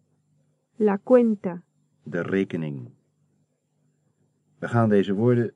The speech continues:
Speaker 2: oefenen. zegt u de woorden direct in het Spaans. Het ijsje.
Speaker 1: El helado.
Speaker 2: De vis.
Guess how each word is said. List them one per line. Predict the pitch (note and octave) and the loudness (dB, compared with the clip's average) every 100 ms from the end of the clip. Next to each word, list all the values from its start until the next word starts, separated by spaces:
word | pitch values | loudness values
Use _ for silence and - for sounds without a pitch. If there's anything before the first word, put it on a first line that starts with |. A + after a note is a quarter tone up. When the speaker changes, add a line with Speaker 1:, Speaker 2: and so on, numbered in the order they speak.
| - | -4
Speaker 2:
oefenen. | A#2+ - D2+ C2 - _ _ _ _ _ - | -4 -2 -10 -10 -16 _ _ _ _ _ -14
zegt | - A#2+ - | -4 -2 -2
u | |
de | G2+ | -2
woorden | G#2 F#2 D2+ | 0 -2 -2
direct | F#2+ F2 B2+ - - | -4 -2 -2 -4 -12
in | G#2 | -6
het | G2 | -6
Spaans. | - - D#2 C3+ B2 - _ _ | -6 -10 -8 -10 -14 -20 _ _
Het | A2 D3 - | -4 -4 -4
ijsje. | - G2 D#2+ - C3 - _ _ _ _ _ _ _ _ _ _ _ _ _ _ _ _ _ _ _ _ _ | -4 -2 -2 -12 -14 -16 _ _ _ _ _ _ _ _ _ _ _ _ _ _ _ _ _ _ _ _ _
Speaker 1:
El | - A3 | 4 8
helado. | G3+ G#3 A#3 G#3 E3 F3 - | 8 8 4 0 -4 -8 -8
Speaker 2:
De | D#3+ | -6
vis. | - A#2 - - _ | 0 0 0 -16 _